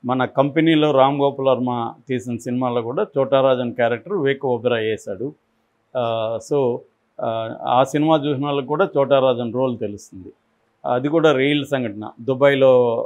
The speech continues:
ఆ, కాల్పులు జరగడం, అతను తప్పించుకోవడం అదంతా, దాన్ని కొంత మిక్స్ చేసి తర్వాత కలిపాడు. ఏదేమైనా చోటా రాజన్ అనే వ్యక్తి అసలు పేరు రాజేంద్ర సదాశివ్ నికల్జే. అతను ముంబైలో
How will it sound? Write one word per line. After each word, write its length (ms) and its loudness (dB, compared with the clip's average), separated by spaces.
ఆ, 40 -2
కాల్పులు 420 0
జరగడం, 360 -2
అతను 280 -6
తప్పించుకోవడం 680 -6
అదంతా, 400 -8
దాన్ని 340 -4
కొంత 300 -4
మిక్స్ 380 -4
చేసి 340 -2
తర్వాత 340 2
కలిపాడు. 500 -4
ఏదేమైనా 600 4
చోటా 240 6
రాజన్ 340 6
అనే 260 0
వ్యక్తి 320 2
అసలు 300 6
పేరు 420 2
రాజేంద్ర 600 6
సదాశివ్ 680 2
నికల్జే. 520 0
అతను 760 2
ముంబైలో 1040 4